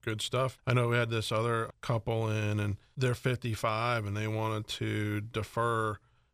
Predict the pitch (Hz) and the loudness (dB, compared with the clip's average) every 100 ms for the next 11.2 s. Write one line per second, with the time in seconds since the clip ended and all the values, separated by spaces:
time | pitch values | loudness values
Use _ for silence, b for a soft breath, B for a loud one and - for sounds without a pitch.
0 | _ 113 120 120 - 110 - 123 113 113 | _ 0 0 0 -2 -2 2 2 4 2
1 | 123 120 110 107 - 110 98 131 - 117 | 2 2 0 -2 -4 -4 -2 -4 -4 -6
2 | - 104 104 104 - 107 107 107 107 - | -2 0 0 -2 -4 0 0 0 -2 -2
3 | 113 110 107 104 104 107 107 104 113 117 | -2 0 0 0 -2 -4 -4 -2 0 2
4 | 110 104 104 104 101 113 107 117 107 104 | 2 0 -2 -2 -2 -2 -4 -6 -8 -8
5 | 107 110 110 107 104 B B B B B | -8 -8 -8 -8 -8 B B B B B
6 | - 101 101 101 104 101 101 101 117 117 | -6 -2 0 0 0 0 0 2 2 2
7 | 113 110 110 107 98 117 120 110 110 131 | 0 0 0 0 -2 -2 -2 0 0 0
8 | 143 127 127 117 107 104 - 123 127 120 | 0 0 -2 0 -2 -4 -6 -2 -2 0
9 | 127 117 - 117 110 120 113 - - 120 | -2 -4 -2 -2 -2 -4 -4 -4 -2 -2
10 | 104 107 110 107 110 110 104 104 107 110 | -2 -2 -2 0 0 0 0 -2 -2 -2
11 | 98 | -4